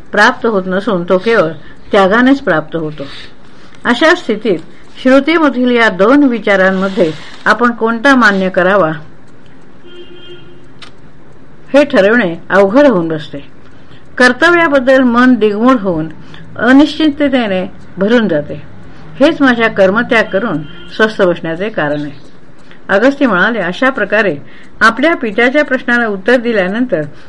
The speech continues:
कारुण्य स्वस्थ राहिला. आपल्या पुत्राची ती निष्कर्म अवस्था पाहून अग्निवेश्याने पुन्हा बोलण्यास आरंभ केला. अग्निवेश्य म्हणाला, "बाळा कारुण्य,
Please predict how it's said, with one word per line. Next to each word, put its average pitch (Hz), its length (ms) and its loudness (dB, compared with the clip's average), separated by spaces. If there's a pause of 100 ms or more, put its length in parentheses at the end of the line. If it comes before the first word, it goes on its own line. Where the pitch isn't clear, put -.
(140)
कारुण्य 214 500 4
स्वस्थ 220 420 -2
राहिला. 165 300 0 (640)
आपल्या 294 320 2
पुत्राची 277 520 0
ती 269 140 0
निष्कर्म 247 560 2
अवस्था 240 360 2
पाहून 208 340 0 (320)
अग्निवेश्याने 226 680 4
पुन्हा 214 320 0
बोलण्यास 196 420 0
आरंभ 180 400 0
केला. 208 300 -2 (640)
अग्निवेश्य 277 500 4
म्हणाला, 202 380 0
"बाळा 190 340 4
कारुण्य, 220 400 0